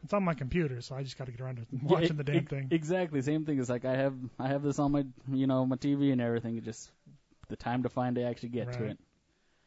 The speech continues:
Speaker 1: Reading anything? Any
Speaker 2: But,
Speaker 1: good
Speaker 2: uh,
Speaker 1: comics?
Speaker 2: uh, no, actually, I'm not really reading.
Speaker 1: Did, oh, um, there, there was something I just wanted to ask you about. So they're, they're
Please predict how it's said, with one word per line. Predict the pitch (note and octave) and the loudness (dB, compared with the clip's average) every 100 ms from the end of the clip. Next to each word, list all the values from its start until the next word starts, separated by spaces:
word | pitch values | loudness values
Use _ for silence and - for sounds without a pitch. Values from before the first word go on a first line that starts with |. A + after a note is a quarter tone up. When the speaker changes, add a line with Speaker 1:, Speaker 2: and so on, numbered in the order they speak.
| _ _ _ _ _ _ _ _ _ _ _ | _ _ _ _ _ _ _ _ _ _ _
Speaker 1:
Reading | F3 G3 | -4 -2
anything? | G#3 G3+ A3+ | -2 0 2
Any | F#3+ | 4
Speaker 2:
But, | F3 | 4
Speaker 1:
good | C#3+ | 2
Speaker 2:
uh, | |
Speaker 1:
comics? | F#3 G3 A3 - - - | 2 0 -2 -6 -14 -4
Speaker 2:
uh, | D#3+ A3+ | 0 2
no, | G3 G#3+ G3 | 2 4 4
actually, | C3+ E3 - D#3+ | 2 0 0 2
I'm | C#3 | 2
not | D3+ D3+ - - | 2 -2 -6 -2
really | B2+ C#3 D3+ | 2 4 4
reading. | C3 C3+ C#3+ C3+ | 4 4 4 2
Speaker 1:
Did, | - | 0
oh, | A#3 F#3+ B2+ - E3+ | 0 -2 -4 -6 -2
um, | F3 F3+ | 0 0
there, | G3 | -2
there | F3+ | -2
was | E3+ | -4
something | F#3 G#3+ F3 | -2 0 0
I | |
just | D#3 | -2
wanted | E3 D3+ | -2 -2
to | |
ask | D#3 G3 - | -2 -4 -4
you | D3 | -6
about. | C#3 C#3+ - | -6 -8 -6
So | |
they're, | E3 F3 | -4 -4
they're | D#3+ D#3+ | -2 -4